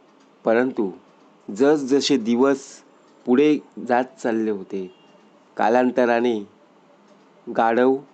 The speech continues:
खूप अशक्त होऊ लागले आणि ते शेवटी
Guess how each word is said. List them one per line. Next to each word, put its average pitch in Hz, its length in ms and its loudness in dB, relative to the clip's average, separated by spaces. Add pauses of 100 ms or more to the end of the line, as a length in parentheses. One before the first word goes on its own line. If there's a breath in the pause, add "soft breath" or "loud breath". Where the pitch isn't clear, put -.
(480)
खूप 156 260 2 (180)
अशक्त 143 520 -6
होऊ 104 300 -2
लागले 92 300 -10 (1200)
आणि 120 240 0 (100)
ते 123 100 4
शेवटी 110 560 0